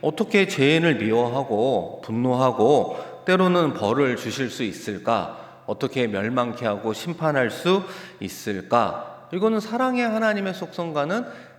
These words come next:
에, 맞지 않는 하나님의 모습이 아닌가라고 하는 것이에요. 이 사랑의 하나님에 대한 부분은 우리가 너무나 잘 이해를 하는데, 그런 하나님이 어떻게 심판할 수 있는가?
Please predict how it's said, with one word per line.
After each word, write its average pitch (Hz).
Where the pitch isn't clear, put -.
에, 98
맞지 -
않는 127
하나님의 165
모습이 117
아닌가라고 113
하는 156
것이에요. -
이 202
사랑의 269
하나님에 240
대한 185
부분은 160
우리가 135
너무나 139
잘 139
이해를 127
하는데, 170
그런 247
하나님이 240
어떻게 147
심판할 135
수 -
있는가? 98